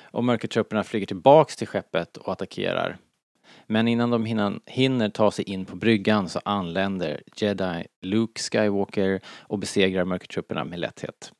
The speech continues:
Din Djarin ger Grogu sin välsignelse att följa med Luke och R two D two för att färdigställa hans träning. Fett och Fennec reser till Jabbas palats på Tatooine,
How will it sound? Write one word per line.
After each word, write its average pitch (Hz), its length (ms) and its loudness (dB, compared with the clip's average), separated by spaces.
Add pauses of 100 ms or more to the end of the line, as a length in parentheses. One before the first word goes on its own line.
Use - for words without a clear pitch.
(360)
Din 143 200 6
Djarin 123 520 8
ger 110 240 4
Grogu 101 320 2
sin 101 220 -2
välsignelse 95 640 -4
att - 80 -6
följa 85 220 -4
med 110 240 0
Luke 95 460 -2
och 76 120 -2
R 90 40 -4
two - 140 -10
D 92 200 -6
two 87 220 -6 (320)
för - 100 -6
att 85 80 -6
färdigställa - 500 -8
hans - 160 -16
träning. - 380 -10 (800)
Fett - 400 0
och - 100 -8
Fennec 110 320 0 (680)
reser 107 260 0
till 87 180 -6
Jabbas 107 280 4
palats 98 320 -2
på - 80 -20
Tatooine, 92 560 -4